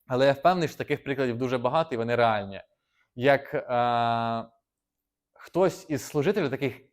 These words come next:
іменітих, типу там Біллі Грем чи Кетрін Кульман, я от не пам'ятаю деталей, але говорять, що вони, коли закінчували зібрання,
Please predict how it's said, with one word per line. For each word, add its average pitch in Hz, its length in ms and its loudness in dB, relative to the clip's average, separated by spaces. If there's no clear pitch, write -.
іменітих, 147 800 -4
типу 123 220 -4
там 107 200 -4
Біллі 147 220 0
Грем 117 540 0
чи 120 300 -2
Кетрін 135 440 -4
Кульман, 117 380 -2
я 175 140 2
от 147 120 -4
не 135 80 -6
пам'ятаю 139 360 0
деталей, 104 420 -4
але 127 160 4
говорять, 143 460 2
що 143 140 -6
вони, 139 500 -2
коли 139 180 2
закінчували 135 540 -2
зібрання, 139 680 -2